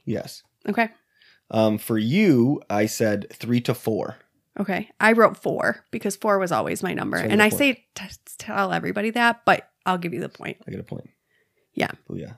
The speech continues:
Speaker 1: I mean, I always
Speaker 2: So
Speaker 1: knew I wanted to be a dad. I just had no idea how many kids.
Speaker 2: Mm-hmm. And my number was always four.
Speaker 1: Yeah.
Speaker 2: So, Kyle, I just ca-, kind of brought you under
Speaker 1: And here
Speaker 2: my
Speaker 1: we are
Speaker 2: ra-
Speaker 1: with
Speaker 2: wing with that.
Speaker 1: And here we are with three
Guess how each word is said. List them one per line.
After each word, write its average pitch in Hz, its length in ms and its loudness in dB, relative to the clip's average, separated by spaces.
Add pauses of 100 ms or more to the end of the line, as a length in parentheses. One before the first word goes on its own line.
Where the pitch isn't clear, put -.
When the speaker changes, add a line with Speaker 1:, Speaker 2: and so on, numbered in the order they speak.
(140)
Speaker 1:
I - 40 -4
mean, 127 120 4
I 127 40 2
always 131 120 6
Speaker 2:
So 143 140 10
Speaker 1:
knew 120 180 4
I 104 60 4
wanted 101 180 2
to 98 60 -2
be 95 120 0
a 85 40 -2
dad. 90 400 0
I 95 100 -4
just 92 140 -6
had 95 100 -6
no 95 140 -4
idea 90 240 -6
how 95 80 -6
many 90 140 -10
kids. - 460 -10
Speaker 2:
Mm-hmm. 185 280 2 (240)
And 196 200 4
my 202 240 10
number 185 300 4
was 170 200 0
always 180 500 0
four. - 420 -2
Speaker 1:
Yeah. - 140 -10 (420)
Speaker 2:
So, 185 240 2 (160)
Kyle, 180 340 2
I 185 140 -2
just 175 220 -2
ca-, - 220 -10 (200)
kind 170 220 -4
of 160 80 -12
brought - 240 -6
you 175 80 -4
under 175 160 -4
Speaker 1:
And 180 80 -2
here 180 100 0
Speaker 2:
my 170 80 2
Speaker 1:
we 170 80 -2
are 175 60 0
Speaker 2:
ra- 175 140 2
Speaker 1:
with - 100 -8
Speaker 2:
wing 185 240 4
with 175 160 -4
that. 160 240 -8
Speaker 1:
And - 80 -12
here 107 180 -6
we 104 120 -8
are 98 120 -6
with 92 160 -10
three - 380 -12